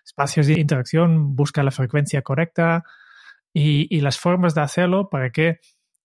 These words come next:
no solo tiene conexión, eh, una hora al, al, a la semana para hablar de los temas más urgentes, pero también hay, hay una cafetera vi-, virtual, por ejemplo, o,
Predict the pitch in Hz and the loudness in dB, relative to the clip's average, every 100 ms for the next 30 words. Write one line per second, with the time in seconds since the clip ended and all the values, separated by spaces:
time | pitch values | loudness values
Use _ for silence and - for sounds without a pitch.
0 | _ - 147 147 165 - 180 175 175 180 | _ -4 0 2 2 2 2 2 2 0
1 | 180 175 165 156 156 151 143 160 156 151 | -2 0 0 0 0 0 -2 -2 0 -2
2 | 185 151 143 151 160 156 151 151 147 143 | -2 -2 -2 0 0 2 2 4 2 2
3 | - 143 143 139 147 147 143 156 147 131 | 0 -2 -2 -2 -2 -2 -2 0 0 0
4 | 139 135 135 143 143 139 139 - 151 151 | -2 0 0 2 0 0 -2 -2 -2 0
5 | 151 160 160 185 180 190 - 143 123 131 | 0 0 0 0 0 0 -2 -2 -2 0
6 | 160 170 151 - _ 170 175 185 175 - | 0 2 0 -2 _ 0 2 2 0 -2
7 | 156 156 135 135 151 143 131 123 180 175 | -2 0 0 -2 -2 -4 -4 -2 -2 0
8 | 165 165 165 147 160 160 160 131 | -2 -2 -2 0 2 2 0 -4